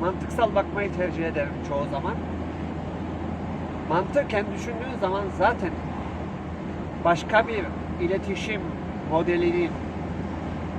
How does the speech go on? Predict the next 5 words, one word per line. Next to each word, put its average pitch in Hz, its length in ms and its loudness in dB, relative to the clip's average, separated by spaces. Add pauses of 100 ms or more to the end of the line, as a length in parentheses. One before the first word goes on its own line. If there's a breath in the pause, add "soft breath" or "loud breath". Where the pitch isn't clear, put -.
(2000)
üçüncü 202 340 2 (100)
bir - 140 2
kişiyle 202 460 2
paylaşmadığını 180 920 6
veya 160 240 4